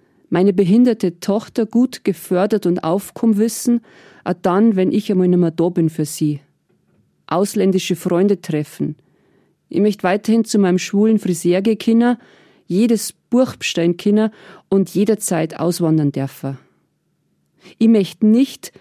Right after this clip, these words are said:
mein Burm in einen Krieg zogen lassen müssen, meine Mutter in einem Altersheim verwahrlosen sehen, weil kein Pflegepersonal mehr da ist, auch aus anderen Ländern.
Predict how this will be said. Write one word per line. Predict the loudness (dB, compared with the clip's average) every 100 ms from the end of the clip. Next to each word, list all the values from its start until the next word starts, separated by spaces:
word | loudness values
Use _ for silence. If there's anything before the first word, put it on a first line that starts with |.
| _ -20 _
mein | -2 0 0
Burm | 2 2
in | 2 2
einen | 0
Krieg | 0 0 0 -4 -10
zogen | -2 2 2
lassen | 0 -2 0 2
müssen, | 2 -2 -2 -2 -2 _ _ _ _ _ _
meine | 0 4
Mutter | 4 0 -2 -2
in | 2 0
einem | 0
Altersheim | -2 -2 -2 -4 -2 -2 0
verwahrlosen | -2 -2 -2 0 -2 0 -2
sehen, | 0 0 0 -4 _ _ _
weil | -6 -4
kein | -4
Pflegepersonal | -4 -2 0 0 -2 -2 0 0 0
mehr | 0
da | 0 -2 -2
ist, | -4 -4
auch | -4 -4
aus | -4 -6
anderen | -4 -2 0 0
Ländern. | 0 0 0 -2 -4